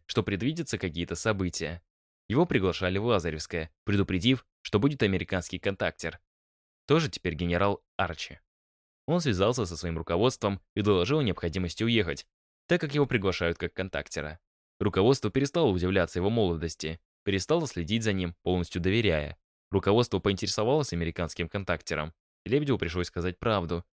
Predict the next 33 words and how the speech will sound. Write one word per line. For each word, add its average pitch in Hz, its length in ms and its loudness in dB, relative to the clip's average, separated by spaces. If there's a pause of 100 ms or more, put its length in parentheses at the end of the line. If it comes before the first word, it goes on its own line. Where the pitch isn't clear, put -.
(140)
что - 220 -4
он 90 100 0
тоже 117 240 0
приглашен. 92 640 -4 (240)
Вот 104 160 0
за 90 120 2
ним 117 160 2
хвост 98 320 -2
точно 85 320 -2
будет, 73 400 -12 (300)
подумал 90 320 0
Лебедев. 82 460 -4 (340)
Это 95 180 0
может 92 180 -4
помешать 101 420 -4
делу. 78 360 -6 (420)
Тогда 101 240 4
он 160 80 0
посоветовал 90 440 -2
руководству 95 440 -2
не 92 80 0
предпринимать 113 520 -2
в - 40 -4
отношении 87 380 -4
Арчи 95 240 -4
никаких 82 340 -4
действий, 87 460 -2 (340)
а 98 80 0
положиться 92 480 2
во 82 80 0
всем 82 180 -4
на 82 60 -2
него. 82 380 -2